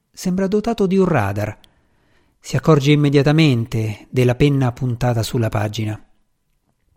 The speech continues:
"Che stai a fa?" "Niente, a perde tempo, a disegnà."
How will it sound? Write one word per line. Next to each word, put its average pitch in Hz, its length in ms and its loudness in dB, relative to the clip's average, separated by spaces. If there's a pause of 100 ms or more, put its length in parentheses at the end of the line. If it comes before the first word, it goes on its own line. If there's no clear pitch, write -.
(1200)
"Che - 140 -4
stai 294 300 -2
a 277 40 0
fa?" - 380 -8 (1400)
"Niente, 135 680 0 (240)
a - 140 -10
perde 135 340 0
tempo, 117 680 0
a 110 220 -6
disegnà." 120 600 0